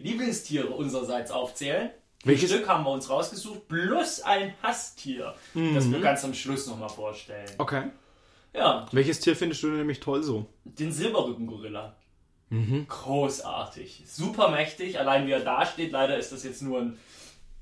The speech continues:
Speaker 1: Audio, äh, Podcast und kein visueller.
Speaker 2: Stellt's euch vor.
Speaker 1: Ja,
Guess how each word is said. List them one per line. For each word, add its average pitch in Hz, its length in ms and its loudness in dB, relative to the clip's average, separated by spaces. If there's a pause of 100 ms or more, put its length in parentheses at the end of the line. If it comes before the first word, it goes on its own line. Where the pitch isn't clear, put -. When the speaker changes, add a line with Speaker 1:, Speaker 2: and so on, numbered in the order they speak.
(460)
Speaker 1:
Audio, 170 680 4
äh, 160 180 4
Podcast 165 560 -2
und 131 80 -8
kein 131 180 -4
visueller. 135 640 2
Speaker 2:
Stellt's 175 340 4
euch 160 180 4
vor. 147 360 2 (100)
Speaker 1:
Ja, - 60 -8